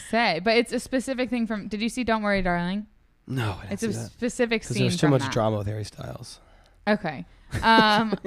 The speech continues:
Speaker 2: <laughs>
Speaker 1: anyway, I'm thinking that I might switch it up from being a pickle the past couple years. And I might be,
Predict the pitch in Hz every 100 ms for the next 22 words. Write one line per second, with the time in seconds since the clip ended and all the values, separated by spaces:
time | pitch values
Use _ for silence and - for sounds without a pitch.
0 | 170 _ - 302 330 285 269 359 440 508
1 | 466 285 - _ _ - 208 220 247 269
2 | 247 226 226 214 220 208 208 196 190 180
3 | - 170 190 196 196 190 202 196 - 208
4 | 214 214 214 214 214 - - _ _ _
5 | _ - 208 208 202 196 214 240 269 311
6 | 285